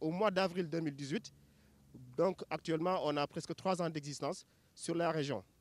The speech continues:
Aujourd'hui, nous nous tenons debout face à un complot crapuleux qui vise à éliminer un adversaire politique qui est notre leader Ousmane Sonko, le seul leader de l'opposition qui reste aujourd'hui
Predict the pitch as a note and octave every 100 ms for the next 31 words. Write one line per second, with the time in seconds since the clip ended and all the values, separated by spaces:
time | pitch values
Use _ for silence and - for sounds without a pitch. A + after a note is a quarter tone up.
0 | _ _ _ F3 F#3+ F#2+ F#2 D#3 - -
1 | E3+ F#3+ F#3+ F#3+ F#3+ E3 F#3 F3 D#3+ A2
2 | _ _ _ _ _ - G3+ - F#3 F3
3 | E3 - E3 F3 B2+ - A3 G#3 F#3+ E3
4 | A3 - _ - G3 D3 F#3 A3 G3+ B2
5 | - _ _ _ - D3 - G#3 G#3 G3
6 | F3+ - E3+ G3 E3+ F3+ - D3 - G#3
7 | G#3 F3 G3+ - _ _ _ - _ -
8 | G#3 G#3 G3+ D3+ F3+ G3 - C#3 G3 F3
9 | F3+ - D3 E3+ C#3+ D3+ C3 F3 C#4+ _
10 | _ _ C#3+ F3 A3+ A3 G#3+ G3+ E3 D#3+
11 | F#3 E3+ E3+ - D3 E3 E3 G#3 - -
12 | F#3+ G3 E3 D3+